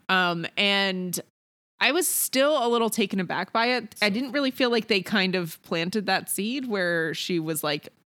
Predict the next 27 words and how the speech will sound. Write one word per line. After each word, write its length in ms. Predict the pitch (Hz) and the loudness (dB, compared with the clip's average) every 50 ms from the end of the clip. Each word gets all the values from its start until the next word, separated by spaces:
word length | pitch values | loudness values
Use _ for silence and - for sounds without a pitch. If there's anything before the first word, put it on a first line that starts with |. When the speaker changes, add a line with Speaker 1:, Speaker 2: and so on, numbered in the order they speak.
| _ _ _ _ _ _ _ _ - | _ _ _ _ _ _ _ _ -6
Speaker 1:
she 220 | 196 - - 247 | -4 0 0 0
seemed, 300 | 226 269 262 254 254 254 | 0 0 0 0 0 0
like, 140 | 277 294 262 | 0 -2 0
very 200 | 247 226 240 320 | 0 0 0 -2
pleasant 460 | - - - 208 240 269 359 285 226 | -2 -2 -2 0 0 0 0 -2 -2
to 100 | - - | -2 0
Anya, 220 | - 170 170 165 | 0 0 0 0
and 80 | 165 170 | 0 0
I 40 | 165 | -2
was 100 | 165 190 | -2 -2
like, 120 | 185 - | -4 -4
"Is 80 | 214 - | -4 -2
she 100 | - 254 | -2 -2
just 220 | 247 339 - - | -2 -2 -4 -4
trying 320 | - - 311 311 320 320 311 | -4 -2 -2 -2 -2 -2 -2
to, 100 | 302 269 | -2 -2
like, 220 | 247 220 202 - | 0 -2 -2 -2
save 320 | - - 196 185 180 170 | -2 -2 0 0 -2 -2
face, 480 | - - 147 170 240 277 - - - - - | -4 -6 -4 -4 -4 -4 -4 -6 -8 -8 -4
like, 260 | 226 220 208 208 - - - - _ _ _ _ _ _ _ _ _ _ _ _ _ _ - | -4 -4 -4 -4 -8 -20 -20 -20 _ _ _ _ _ _ _ _ _ _ _ _ _ _ -2
in 100 | 196 202 | -2 0
front 200 | 170 - 208 208 | 2 2 2 2
of 80 | 202 196 | 2 2
other 160 | 202 208 185 | 0 0 0
people, 320 | - 202 202 214 - 330 | -2 -4 -4 -4 -2 -2
or 420 | 339 349 370 339 - 196 196 175 165 | -2 -2 -2 -2 -2 -2 0 0 0
what?" 320 | 156 170 156 73 80 | -2 -2 -2 -4 -4